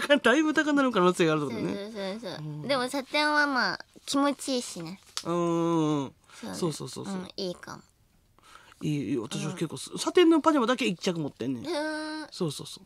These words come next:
Speaker 2: 色気出ますしね、
Speaker 1: そうなの、
Speaker 2: それこそ。
Speaker 1: そうなの。
Speaker 2: 艶っぽくて。
Speaker 1: そうなの、そうなの。そうそうそうそう。
Speaker 2: いいですね、
Speaker 1: うん。
Speaker 2: サテン。
Speaker 1: あ、でもメール読むはね、めっちゃいいですね。
Speaker 2: メール読むいいじゃん。
Speaker 1: うん。
Speaker 2: ラジオネームクルーガーさん。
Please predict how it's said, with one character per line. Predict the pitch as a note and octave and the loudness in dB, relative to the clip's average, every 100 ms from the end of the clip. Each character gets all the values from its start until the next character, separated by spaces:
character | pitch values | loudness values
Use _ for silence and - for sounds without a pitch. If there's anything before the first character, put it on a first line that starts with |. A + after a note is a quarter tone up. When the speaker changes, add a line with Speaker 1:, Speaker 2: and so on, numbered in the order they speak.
| - | -6
Speaker 2:
色 | C4 C#4 | -2 0
気 | D#4+ | -2
出 | A3+ | -4
ま | G#3 A3 | -6 -8
す | A#3 G#3 | -10 -12
し | - | -10
ね、 | E3+ | -4
Speaker 1:
そ | B3+ A3+ | 4 8
う | |
な | F#3+ | 8
の、 | E3 D3 | 8 4
Speaker 2:
そ | E3 | 2
れ | |
こ | D3+ | 0
そ。 | C3+ | 2
Speaker 1:
そ | |
う | G#3+ | 2
な | G#3+ | 2
の。 | |
Speaker 2:
艶 | G#3 | 0
っ | - | -6
ぽ | G3+ | -10
く | - - | -8 -10
て。 | - | -4
Speaker 1:
そ | F#3 | -2
う | |
な | C#3 | -2
の、 | B2 | -6
そ | - | -12
う | A1 | -12
な | |
の。 | G2+ - _ _ _ | -12 -16 _ _ _
そ | - | -20
う | |
そ | D#3 | -20
う | |
そ | - | -20
う | - - | -18 -18
そ | - - | -10 -2
う。 | |
Speaker 2:
い | B3+ | -2
い | G#3 | -2
で | F#3+ | -6
す | - - | -10 -14
ね、 | D#3 E3 - | -14 -14 -12
Speaker 1:
う | |
ん。 | D3+ - - | -12 -12 -16
Speaker 2:
サ | - - | -16 -16
テ | - F3 | -12 -12
ン。 | D#3 D#3+ _ | -12 -14 _
Speaker 1:
あ、 | E3 | -4
で | G3+ | -2
も | D#3 | 0
メ | A3+ | 0
ー | D#4 | 2
ル | D#4+ | 2
読 | E3 | 2
む | C3+ | 2
は | C#3 | 0
ね、 | D3+ | -2
め | C3 | -4
っ | |
ち | - E3+ | -6 -4
ゃ | |
い | C3+ C3 D3+ | -2 0 0
い | |
で | D#3 | 0
す | |
ね。 | C#4 | 2
Speaker 2:
メ | |
ー | D4+ | 4
ル | E4+ | 4
読 | E4+ | 2
む | D4 | 0
い | B3+ C4 | 0 0
い | |
じ | E3 | 2
ゃ | E3 | 2
ん。 | |
Speaker 1:
う | C#3 | 0
ん。 | - - - - - - - - - - - | -4 -12 -10 -8 -10 -10 -8 -10 -12 -20 -6
Speaker 2:
ラ | G#3+ | 2
ジ | D#4 | 6
オ | |
ネ | E4 D#4+ | 6 4
ー | |
ム | C#4 | 2
ク | - C4 | 2 4
ル | |
ー | D4+ | 4
ガ | A#3+ A3 | 2 -2
ー | |
さ | G#3+ | -6
ん。 | F#3 | -12